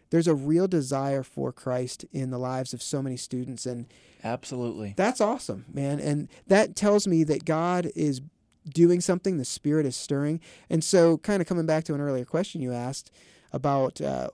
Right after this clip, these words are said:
Speaker 1: what changes do I see? I don't know yet, but I know God wants to take us somewhere. And so I don't believe that things as they are today are the way things are gonna look two, three years down the road. As God's Spirit leads us, we're gonna follow his lead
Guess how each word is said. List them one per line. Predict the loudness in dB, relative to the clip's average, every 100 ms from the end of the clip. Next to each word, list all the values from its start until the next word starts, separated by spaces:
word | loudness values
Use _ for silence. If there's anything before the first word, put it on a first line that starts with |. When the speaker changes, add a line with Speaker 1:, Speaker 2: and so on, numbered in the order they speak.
| -12
Speaker 1:
what | -4 -2 0
changes | 0 0 0 -2
do | -2 -2
I |
see? | -2 -4 -4
I | 0
don't | 0 2
know | 4
yet, | 4 2 -2 -4 -12 _ _ _
but | 2
I | 4 4
know | 2
God | 2 2 2
wants | 0 -2 -4
to |
take | -6 -6 -4
us | -8
somewhere. | -10 -10 -10 -14 -8
And | -4 -2
so | 0 2 2 -4 -12 _ 0
I | 2
don't | 4 2
believe | 2 4 4 2
that | -2 -2 -4 _ _ _
things | -8 2 2 4 -2
as | -2 -2
they | 0 0
are | 0 -2
today | -4 -2 0 0 0
are | -2 -2
the |
way | -2 -2
things | -2 -4 -4
are |
gonna | -6 -4
look | -4 -6 -8 _
two, | -2 -2
three | -2 -6
years | -4 -6
down | -6 -6 -6
the |
road. | -4 -2 -2 -6 -6
As | -4 -4 -6 -16 _ _
God's | 0 2 0
Spirit | -2 -2 -2 0
leads | -2 0
us, | -2 -4
we're | -4 -2
gonna | -2
follow | -2 -2 0
his | -2 -4
lead | -4 -4 -2 -4